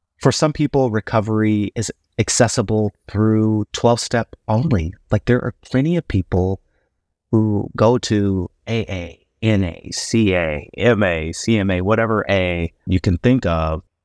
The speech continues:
and they get so much out of meetings or the connection with a sponsor and a community. They get a lot out of fellowship.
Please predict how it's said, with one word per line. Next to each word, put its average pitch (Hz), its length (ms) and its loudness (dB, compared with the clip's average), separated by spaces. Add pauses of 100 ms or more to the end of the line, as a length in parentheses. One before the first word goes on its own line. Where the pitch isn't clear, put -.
and 107 260 2
they 104 520 0 (140)
get - 200 0
so 120 160 0
much 110 200 -2
out 101 140 -2
of 98 80 -4
meetings 98 640 -2 (260)
or 95 520 0 (400)
the - 80 2
connection 98 480 0
with 92 120 -2
a 98 60 0
sponsor 95 520 0
and 92 120 0
a 95 40 0
community. 90 720 0
They 80 120 -2
get 98 260 0
a 92 80 -6
lot 87 240 -2
out 90 140 -2
of 90 100 -4
fellowship. 92 600 0